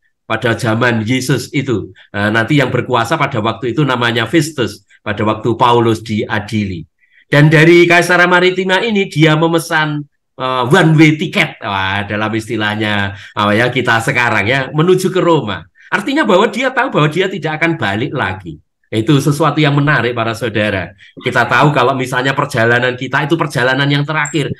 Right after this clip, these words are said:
pastilah penuh makna dan mengesankan dan mungkin juga mengharukan. Paulus tidak akan lagi lihat, apa ya, tempat-tempat ini lagi, tidak ketemu dengan orang-orang yang terakhir dia,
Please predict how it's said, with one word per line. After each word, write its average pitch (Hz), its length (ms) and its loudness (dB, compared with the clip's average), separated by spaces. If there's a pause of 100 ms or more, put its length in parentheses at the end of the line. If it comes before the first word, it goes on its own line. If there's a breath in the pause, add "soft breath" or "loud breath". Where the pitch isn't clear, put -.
(140 loud breath)
pastilah 208 400 -2
penuh 202 240 2
makna 185 400 0
dan 143 240 2
mengesankan 147 720 0
dan 135 160 0
mungkin 175 320 -2
juga 117 480 -2
mengharukan. 98 640 -6 (320 loud breath)
Paulus 160 320 4
tidak 143 320 2
akan 147 160 2
lagi 139 320 0
lihat, 135 400 0
apa 135 160 -2
ya, 175 240 -2 (160 loud breath)
tempat-tempat 151 640 -2
ini 147 160 2
lagi, 135 320 0
tidak 143 320 -4
ketemu 151 240 0
dengan 143 320 -2
orang-orang 160 560 0
yang 151 240 -2
terakhir 170 400 -4
dia, 123 560 -4